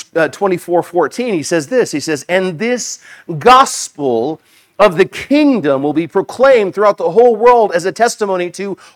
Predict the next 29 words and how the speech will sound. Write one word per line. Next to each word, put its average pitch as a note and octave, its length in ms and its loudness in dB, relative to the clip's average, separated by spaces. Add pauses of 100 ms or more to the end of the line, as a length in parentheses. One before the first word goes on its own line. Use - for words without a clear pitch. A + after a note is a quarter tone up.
all A#3+ 480 8
nations, F#3 840 -2 (440)
and A3+ 540 0 (400)
then D#3+ 1040 6 (1040)
the D3 200 -2
end A#2+ 220 -4
will G#2+ 160 -6
come." E2 360 -14 (3500)
You - 80 -12
see, G3+ 160 -4
Jesus B3+ 360 0
makes A3+ 240 0
it - 100 -4
clear A3+ 280 -4
that D3+ 120 -6
the E3 140 -8
end F#3+ 340 -2
of D3 80 -6
the D3+ 140 -4
age F3 240 -4
is C3+ 80 -10
not E3 240 -2
coming F3+ 320 -6
until C3 180 -8
the C3 80 -6
Great D#3 220 -4
Commission E3 400 -8
gets D#3+ 160 -10
fulfilled. C#3 640 -12